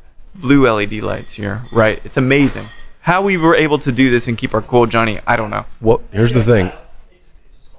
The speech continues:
Speaker 2: There's nobody from Glenlivet that could remove me from this seat.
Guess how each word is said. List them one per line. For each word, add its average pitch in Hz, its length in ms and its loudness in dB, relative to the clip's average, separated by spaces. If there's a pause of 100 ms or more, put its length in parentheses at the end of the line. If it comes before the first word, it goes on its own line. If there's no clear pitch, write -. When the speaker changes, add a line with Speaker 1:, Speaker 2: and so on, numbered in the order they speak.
(100)
Speaker 2:
There's 101 200 4
nobody 113 240 4
from 107 240 2
Glenlivet 98 680 2
that 85 160 0
could 92 220 2 (160)
remove 90 360 6
me 120 280 0 (480)
from 101 180 4
this 98 160 2
seat. 104 280 4